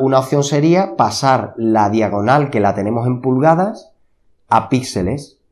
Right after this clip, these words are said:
¿Cómo se hace eso? Pues podemos hacer utilizando, por ejemplo, el teorema de Pitágoras. Es decir, aunque parezca un poco friki, pero las matemáticas aquí juegan un papel importante.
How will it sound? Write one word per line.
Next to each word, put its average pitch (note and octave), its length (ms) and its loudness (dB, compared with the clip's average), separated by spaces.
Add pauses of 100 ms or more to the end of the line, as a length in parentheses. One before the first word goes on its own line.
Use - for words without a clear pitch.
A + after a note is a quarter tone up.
(360)
¿Cómo C3 220 4
se C3+ 120 0
hace D3 220 2
eso? B2 240 -2
Pues G#2+ 160 -2
podemos A#2 300 -2
hacer C3+ 420 -4
utilizando, B2 640 -4
por C#3+ 140 -2
ejemplo, C#3+ 400 -4
el B2+ 160 -4
teorema A#2 360 -4
de A#2+ 120 -4
Pitágoras. F2 720 -8 (720)
Es G#2+ 320 -8
decir, F#2 240 -4
aunque F#2 220 -4
parezca A2 360 -2
un B2+ 140 0
poco B2 480 2
friki, C#3+ 420 0
pero A#2+ 400 0
las G#2 220 -4
matemáticas A2 600 -4
aquí C3 220 -4
juegan B2 280 0
un A#2 120 -4
papel A2+ 240 -2
importante. A2+ 720 -4